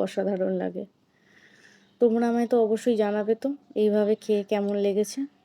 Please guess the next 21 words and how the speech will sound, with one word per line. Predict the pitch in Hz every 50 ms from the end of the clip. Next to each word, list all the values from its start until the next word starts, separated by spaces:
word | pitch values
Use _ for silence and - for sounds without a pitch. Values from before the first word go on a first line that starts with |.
| _ _ _ _ _ _ _ _ _ _ _ _ _ _ _ _ _ _ _ _ _ _ - -
ভিডিওটা | 208 208 214 190 226 233 233 254 254
তোমরা | 262 254 254 254 220 208
যেখান | 202 196 220 220 220 226
থেকে | 240 247 254 226 247
দেখছো | 240 233 - - - 220 220 240 _ _ _ _ _ _ _ _ _ _ _ _ _ _ _ _ _ -
সেখান | - 226 220 226 226 220
থেকে | 226 226 240 233
তোমাদের | 220 214 214 214 220 208 202
অনেক | 202 214 202 202
ওয়েলকাম | 202 196 185 185 - 202 196 190 180
জানাই। | 190 190 180 185 185 185 - _ - - 220
অন্তত | 220 220 240 233 226 254 226 202
একটা | - - 226 220 -
কমেন্ট | 208 202 202 214 220 214 - -
করে | 233 226 233 226 214
দিয়ে | 240 240 247 220 202
যেও, | 214 214 220 233 _ _ _ _ _ -
তাহলে | 202 202 208 208 220 202 190
বুঝতে | 196 202 196 196 - - 220 220
পারবো | 220 202 190 180 190 208 226 _ _ _ _ _ _ _ -
যে | 202